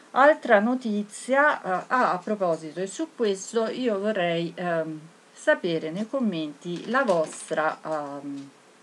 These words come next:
opinione. Fanno bene? Fanno male? Ah, io, eh, non, eh, non mi pronuncio.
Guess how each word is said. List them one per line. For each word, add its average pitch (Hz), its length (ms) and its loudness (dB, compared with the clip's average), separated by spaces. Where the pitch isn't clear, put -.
opinione. 160 720 -6
Fanno 156 280 -6
bene? 208 580 2
Fanno 151 300 -4
male? 190 600 0
Ah, - 180 2
io, 262 360 6
eh, 190 240 4
non, 175 680 -4
eh, 147 600 -4
non 214 260 4
mi 190 140 -2
pronuncio. 151 720 -6